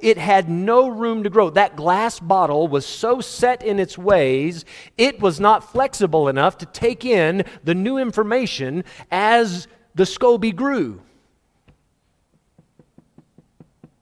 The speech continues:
Are you getting my point? You can get so rigid. "I don't wanna learn anything new. This is how I've always done it."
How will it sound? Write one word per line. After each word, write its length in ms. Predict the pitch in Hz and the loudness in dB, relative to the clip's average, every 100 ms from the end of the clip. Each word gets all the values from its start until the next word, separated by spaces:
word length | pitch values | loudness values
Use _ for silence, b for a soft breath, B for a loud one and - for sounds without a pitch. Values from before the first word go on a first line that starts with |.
| _ _ _ | _ _ _
Are 60 | 131 | -10
you 60 | 123 | -4
getting 240 | 170 170 | -2 -2
my 120 | 160 | -6
point? 280 | 156 180 175 _ _ _ _ _ _ _ _ _ _ _ _ _ _ _ _ _ _ - | -8 -12 -14 _ _ _ _ _ _ _ _ _ _ _ _ _ _ _ _ _ _ -10
You 100 | 185 | -6
can 60 | |
get 120 | 151 | -6
so 220 | - 180 175 | -6 -6 -4
rigid. 520 | 151 156 113 101 85 _ _ _ _ _ _ _ _ _ _ _ _ _ _ _ _ _ | -2 -4 -6 -12 -14 _ _ _ _ _ _ _ _ _ _ _ _ _ _ _ _ _
"I 80 | 180 | -12
don't 100 | 190 | -10
wanna 200 | 185 139 | -8 -6
learn 180 | 117 110 | -6 -8
anything 340 | 107 101 104 | -8 -10 -12
new. 240 | 101 101 101 _ _ _ _ _ _ _ _ _ - | -12 -14 -18 _ _ _ _ _ _ _ _ _ -14
This 120 | 170 | -10
is 80 | 165 | -6
how 160 | 170 | -4
I've 100 | 160 | -2
always 280 | 165 139 110 | -2 -4 -6
done 200 | 104 98 | -10 -12
it." 120 | 101 | -16